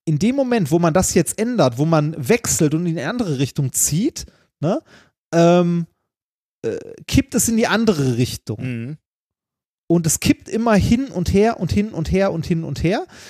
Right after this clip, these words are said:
Speaker 1: Und der Henkel, der immer am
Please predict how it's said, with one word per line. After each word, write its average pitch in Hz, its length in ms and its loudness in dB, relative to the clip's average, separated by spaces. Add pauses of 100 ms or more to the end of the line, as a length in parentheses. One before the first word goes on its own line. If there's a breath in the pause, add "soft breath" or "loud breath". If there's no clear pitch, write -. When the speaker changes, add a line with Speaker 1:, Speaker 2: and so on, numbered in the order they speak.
(200 loud breath)
Speaker 1:
Und 190 280 2 (640 soft breath)
der 233 160 6
Henkel, 220 520 0
der 160 200 -2
immer 240 220 0
am 170 180 -2